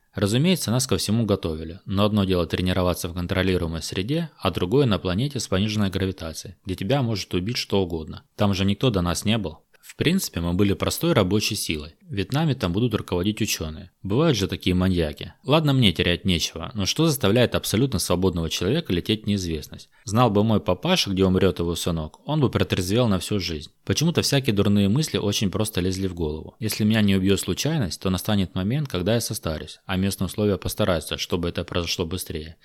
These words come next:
Было бы смешно видеть могилку с крестом на красном грунте. Это одновременно мило и жутко. Увидит ли меня Бог на этой планете и сможет ли принять мою душу? Или там не его юрисдикция?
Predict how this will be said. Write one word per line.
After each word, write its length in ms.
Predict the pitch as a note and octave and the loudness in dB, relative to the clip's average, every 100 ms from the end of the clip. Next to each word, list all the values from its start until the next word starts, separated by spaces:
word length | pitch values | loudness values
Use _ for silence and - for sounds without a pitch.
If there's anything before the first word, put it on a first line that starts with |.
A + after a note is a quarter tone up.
| - | -4
Было 240 | A2 D3 | 2 4
бы 120 | C3 | 4
смешно 360 | A2+ B2 - A#2+ | 2 0 2 4
видеть 260 | G2 F#2 F#2+ | 6 4 2
могилку 460 | F#2+ A2+ D#3+ B2+ | 0 2 0 -2
с 80 | F#2 | -2
крестом 360 | F#2+ F#2+ C#3 B2 | -2 0 0 2
на 100 | F#2 | 2
красном 380 | F#2+ G#2 G#2 | 0 2 0
грунте. 380 | F2+ E2 D2+ - | 0 -2 -4 -8
Это 260 | - A2 A#2 | -2 0 2
одновременно 640 | G2 G2 G#2 A2+ G#2+ F#2+ | 4 4 4 4 4 4
мило 240 | A#2+ C#3+ | 4 2
и 100 | F2+ | 2
жутко. 500 | F2 E2 D#2 - - - - | 0 -2 -8 -12 -14 -8 0
Увидит 340 | A#2 F#3 - | 4 4 2
ли 80 | G#2+ | 2
меня 260 | G2+ G2 | 2 2
Бог 260 | F#2+ F#2 - | 0 -2 0
на 160 | G2 F#2 | 0 0
этой 160 | F2 | -2
планете 520 | - G2 F2+ D2+ - - - | 0 2 2 -2 -8 -16 -8
и 80 | - | -2
сможет 380 | B2 E3 C#3+ | 0 2 0
ли 80 | A#2 | 0
принять 400 | G2 G2+ F2+ - | 0 2 2 0
мою 180 | F2+ F#2 | 0 0
душу? 340 | F2+ D#2+ - - _ - | 0 -4 -8 -14 _ -2
Или 180 | A#2+ B2 | 0 2
там 220 | C3+ A#2 | 2 4
не 100 | B2 | 6
его 180 | C3 F2+ | 6 6
юрисдикция? 680 | F2 F#2+ F2+ D#2+ - - | 4 2 0 -4 -6 -14